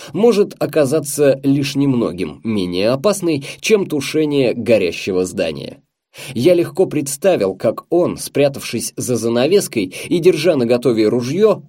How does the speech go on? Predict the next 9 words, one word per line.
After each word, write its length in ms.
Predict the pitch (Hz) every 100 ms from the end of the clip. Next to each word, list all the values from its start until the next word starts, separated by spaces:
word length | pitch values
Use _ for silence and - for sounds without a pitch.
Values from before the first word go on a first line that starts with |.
| -
подглядывает 800 | 151 123 151 139 104 92 92 -
из 200 | 120 127
окна, 420 | 131 180 190 139 -
а 300 | 156 139 131 127
его 580 | 113 135 139 165 101 -
овчарки 680 | 95 - 220 214 - 90 -
в 120 | 110
это 180 | 110 -
время 380 | 95 85 82